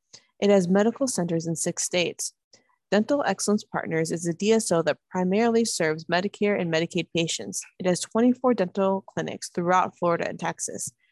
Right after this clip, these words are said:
The majority of its locations are inside of Cano Health Medical Centers. Onsite Dental is backed by venture and growth equity investment firm Norwest Venture Partners.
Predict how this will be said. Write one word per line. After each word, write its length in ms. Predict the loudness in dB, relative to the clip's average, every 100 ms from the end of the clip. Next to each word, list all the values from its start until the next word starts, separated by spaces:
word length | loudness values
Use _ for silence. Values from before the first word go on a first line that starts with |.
| _
The 80 | 2
majority 420 | 4 6 4 6
of 160 | 4 2
its 180 | 0 0
locations 560 | -2 -4 -6 -2 -2
are 160 | 0 0
inside 440 | 0 0 2 2
of 180 | 2 0 -6
Cano 420 | -6 -2 -2 -2
Health 240 | -2 -2 -4
Medical 320 | -6 -6 -8
Centers. 480 | -10 -8 -8 -8 -8 -10 _ _ _ -8 0
Onsite 500 | 2 2 2 2 0 -4 _ _ _ _ -4
Dental 320 | 0 0 0
is 160 | 0 0
backed 380 | 0 0 0 -2
by 260 | 0 2 0
venture 500 | 0 0 2 0 0 -6 _ _ _ _ -4
and 300 | -2 0 0
growth 300 | 2 2 0
equity 360 | -6 -2 0 2
investment 560 | 2 -4 -6 -6 -8 -2
firm 360 | 0 0 -4 -10 _ _ _ _ _
Norwest 400 | 2 4 4 2
Venture 280 | -2 -2 -4
Partners. 580 | -6 -6 -6 -10 -8 -8